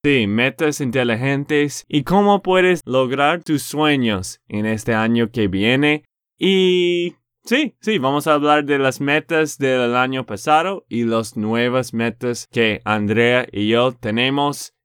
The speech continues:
y algunas ideas para ustedes de tener muy buenas metas. Hemos tenido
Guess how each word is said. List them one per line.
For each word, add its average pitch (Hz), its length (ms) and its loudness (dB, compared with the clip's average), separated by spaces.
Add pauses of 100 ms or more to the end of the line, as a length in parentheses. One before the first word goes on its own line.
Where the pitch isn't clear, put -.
y 123 60 -6
algunas 147 760 0
ideas 131 640 2
para 113 320 0
ustedes 147 640 0
de 110 160 -4
tener 110 480 -2 (140)
muy 120 300 2
buenas 123 360 0
metas. 120 460 -2 (100)
Hemos 170 380 2
tenido 156 560 2